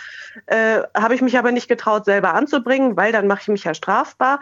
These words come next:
aber ich lasse das jetzt, weil ich finde das Hakenkreuz da so toll.“ Dann könnte man darüber sicherlich diskutieren, ob man da ein,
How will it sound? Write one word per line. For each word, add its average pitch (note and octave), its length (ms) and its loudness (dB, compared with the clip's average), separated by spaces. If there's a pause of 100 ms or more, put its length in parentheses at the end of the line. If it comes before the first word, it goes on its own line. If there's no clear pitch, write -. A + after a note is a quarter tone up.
(140)
aber G3+ 220 0
ich G3+ 120 -4
lasse G3+ 260 0
das B3+ 180 0
jetzt, B3 240 -2
weil G3+ 160 0
ich A3+ 120 -2
finde - 200 0
das - 160 -6
Hakenkreuz D#3+ 580 -2
da D#3+ 140 -2
so D#3 80 -2
toll.“ C3 420 -6 (920)
Dann A#3 440 -2
könnte A3 300 2
man G#3 160 2
darüber F#3+ 420 2 (580)
sicherlich B3 580 0
diskutieren, A3+ 800 0
ob - 280 -2
man F#3 680 0 (160)
da F3 540 2 (120)
ein, E3 560 0